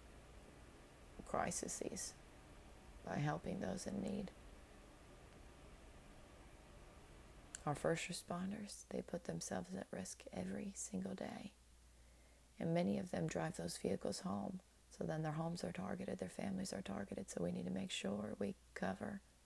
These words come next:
pray, and protect our first responders. And ask them how you can be of service to them when the internet goes down, because their mental illness, they are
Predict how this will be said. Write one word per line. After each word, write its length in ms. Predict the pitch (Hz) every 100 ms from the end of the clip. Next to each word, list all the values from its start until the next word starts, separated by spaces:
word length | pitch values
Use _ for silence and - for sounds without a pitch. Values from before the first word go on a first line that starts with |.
| -
pray, 420 | - 202 202 - -
and 100 | 190
protect 500 | 208 - - - - - - - - - -
our 80 | -
first 300 | - - -
responders. 640 | - - - - - - - - - - - - - - - - - - - - - - - -
And 160 | 156
ask 300 | 175 170 -
them 140 | - 165
how 300 | 151 170 170 175
you 140 | 170
can 120 | 175
be 140 | 175 196
of 100 | -
service 380 | - 202 196
to 120 | - -
them 220 | 208 -
when 100 | -
the 140 | 180 175
internet 340 | 180 185 -
goes 240 | - - 185
down, 260 | - - -
because 280 | - 90
their 440 | 80 82 92 95 92
mental 460 | 92 87 - - -
illness, 580 | - - - - - - - - - - - -
they 420 | 185 90 90 - - -
are 360 | 85 - -